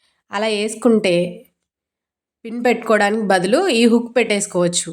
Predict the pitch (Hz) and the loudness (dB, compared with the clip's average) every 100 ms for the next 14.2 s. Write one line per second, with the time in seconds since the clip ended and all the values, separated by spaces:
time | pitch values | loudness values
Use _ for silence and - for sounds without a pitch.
0 | - - 180 185 180 180 180 185 185 185 | -8 -4 -2 0 2 2 4 2 0 -2
1 | 185 - _ _ _ _ _ _ 208 214 | -6 -12 _ _ _ _ _ _ -4 0
2 | 196 185 190 175 190 185 202 208 202 269 | 0 0 -2 -2 2 2 4 4 4 4
3 | 254 190 214 196 185 170 175 - - _ | 4 4 2 2 2 0 -4 -10 -20 _
4 | _ _ _ _ _ _ _ _ _ _ | _ _ _ _ _ _ _ _ _ _
5 | _ _ _ _ - _ _ _ _ 175 | _ _ _ _ -20 _ _ _ _ 0
6 | 202 240 - 233 202 233 220 196 175 165 | 2 2 0 -2 0 2 2 2 0 -2
7 | 170 - _ _ _ _ _ _ _ _ | -4 -10 _ _ _ _ _ _ _ _
8 | _ - 165 190 214 262 349 339 330 311 | _ -14 -8 0 2 2 2 0 0 0
9 | 233 240 233 226 220 220 220 311 320 - | 2 2 2 2 2 2 4 4 4 0
10 | - _ _ _ _ - 202 208 214 240 | -14 _ _ _ _ 0 2 2 2 2
11 | 214 196 175 170 226 359 - _ - 196 | 2 0 0 0 0 -4 -10 _ -8 -2
12 | 208 208 202 196 202 208 202 277 214 214 | 0 2 2 2 2 0 0 0 0 -4
13 | 214 - 190 190 190 190 190 185 175 170 | -4 0 2 2 2 0 0 0 0 -4
14 | 160 | -6